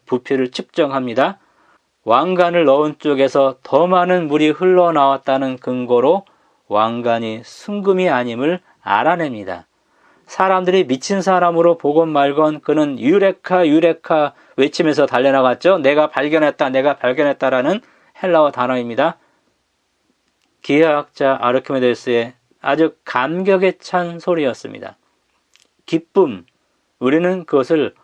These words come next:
억누르지 못합니다. 가장 큰 기쁨은 메시아를 발견한 기쁨, 메시아를 만난 기쁨입니다.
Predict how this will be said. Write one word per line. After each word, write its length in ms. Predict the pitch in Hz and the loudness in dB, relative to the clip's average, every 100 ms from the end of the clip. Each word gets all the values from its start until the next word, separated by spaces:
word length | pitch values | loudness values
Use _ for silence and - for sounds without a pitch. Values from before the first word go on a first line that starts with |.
| - | -4
억누르지 640 | 107 135 185 196 196 196 | -2 0 0 0 0 0
못합니다. 580 | 127 - 123 104 98 - _ _ _ _ _ | -4 -6 -12 -12 -14 -16 _ _ _ _ _
가장 480 | - 139 185 190 190 - | -4 0 0 0 -4 -10
큰 400 | - 311 311 285 | -2 2 2 2
기쁨은 800 | 214 - - 185 165 196 120 101 _ _ _ _ | -2 -6 0 2 2 0 -2 -10 _ _ _ _
메시아를 1000 | 107 117 170 190 214 202 202 220 220 220 | -4 0 0 2 2 4 4 2 2 -2
발견한 640 | 123 123 135 139 143 143 | -2 0 2 0 0 -4
기쁨, 600 | 110 - _ 110 101 98 | -10 -14 _ -20 -20 -12
메시아를 680 | 98 143 190 202 185 202 208 | -2 -2 0 2 4 4 2
만난 580 | 160 117 127 139 170 185 | 2 -2 0 0 0 -2
기쁨입니다. 680 | - 123 165 151 113 101 | -10 -6 -6 -6 -10 -14